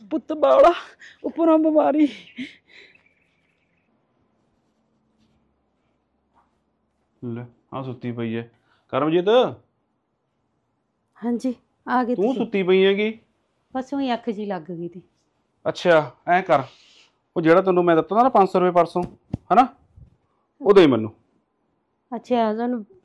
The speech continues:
Speaker 3: ਪੈਸੇ ਚਾਹੀਦੇ ਆ?
Speaker 2: ਹਾਂ, ਦਈ, ਦਈ, ਉੱਠ, ਦਈ ਮਾੜਾ ਜਿਹਾ।
Speaker 3: ਪੈਸੇ ਤਾਂ, ਉਹ ਤਾਂ ਮੈਂ ਦਾਲ ਸਬਜ਼ੀ ਲੈ ਲਈ ਤੀ, ਹੈ ਨਹੀਂ ਗੇ ਮੇਰੇ ਕੋਲ।
Speaker 2: ਦਾਲ ਸਬਜ਼ੀ ਲੈ ਲਈ?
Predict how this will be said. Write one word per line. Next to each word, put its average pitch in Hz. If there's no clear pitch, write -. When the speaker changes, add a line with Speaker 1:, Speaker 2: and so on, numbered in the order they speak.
Speaker 3:
ਪੈਸੇ 233
ਚਾਹੀਦੇ 302
ਆ? 175
Speaker 2:
ਹਾਂ, 139
ਦਈ, 113
ਦਈ, 98
ਉੱਠ, 123
ਦਈ 98
ਮਾੜਾ 92
ਜਿਹਾ। 95
Speaker 3:
ਪੈਸੇ 277
ਤਾਂ, 311
ਉਹ 294
ਤਾਂ 311
ਮੈਂ 349
ਦਾਲ 285
ਸਬਜ਼ੀ 302
ਲੈ 330
ਲਈ 311
ਤੀ, 320
ਹੈ 311
ਨਹੀਂ 339
ਗੇ 349
ਮੇਰੇ 330
ਕੋਲ। 294
Speaker 2:
ਦਾਲ 110
ਸਬਜ਼ੀ 113
ਲੈ 135
ਲਈ? 208